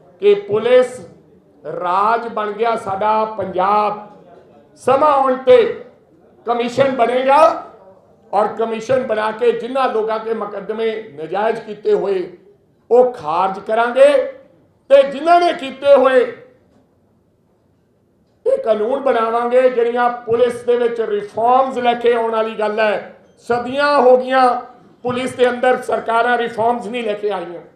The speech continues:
ਜਿਹੜੇ ਵਿਅਕਤੀ ਸਰਕਾਰ ਬਰੀ ਕਰ ਦੇਗੀ, ਅਹ, ਕੋਰਟ, ਜਿਹੜੇ ਪੁਲਿਸ ਨੇ ਉਹਨੂੰ ਅੰਦਰ ਦਿੱਤਾ ਹੋਇਆ,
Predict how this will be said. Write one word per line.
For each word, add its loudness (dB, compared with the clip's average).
ਜਿਹੜੇ 4
ਵਿਅਕਤੀ -2
ਸਰਕਾਰ -2
ਬਰੀ -4
ਕਰ 0
ਦੇਗੀ, 0
ਅਹ, -14
ਕੋਰਟ, 6
ਜਿਹੜੇ 6
ਪੁਲਿਸ 2
ਨੇ 0
ਉਹਨੂੰ -2
ਅੰਦਰ 0
ਦਿੱਤਾ 2
ਹੋਇਆ, -2